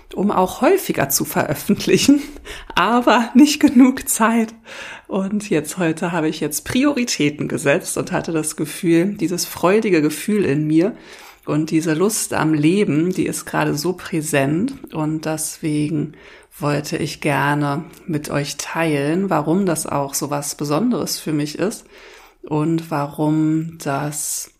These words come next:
Yoga eben auch so wichtig für mich macht und ich so unfassbar dankbar bin für diese wunderbare Lehre und, ähm, die wunderbaren Praktiken des Yogas.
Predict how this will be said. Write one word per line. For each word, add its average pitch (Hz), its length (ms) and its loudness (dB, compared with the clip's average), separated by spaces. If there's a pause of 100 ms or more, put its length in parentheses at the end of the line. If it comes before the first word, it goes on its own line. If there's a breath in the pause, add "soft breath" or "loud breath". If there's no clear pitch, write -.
(280)
Yoga 165 560 2
eben 143 360 -4
auch 139 240 -4
so 147 340 -4
wichtig - 540 -8
für - 220 -8
mich - 280 -8
macht 156 400 -4 (520 loud breath)
und 156 320 -4
ich - 280 -10
so 175 160 0
unfassbar 220 840 0
dankbar 160 640 -2
bin 147 560 -2
für 160 460 -2
diese 156 720 -4 (580 loud breath)
wunderbare 151 1200 0
Lehre 147 720 2 (120)
und, 147 380 -4 (180)
ähm, 151 220 -2
die 151 160 -6
wunderbaren 147 640 0
Praktiken 147 800 -6
des 143 240 -4
Yogas. 147 680 0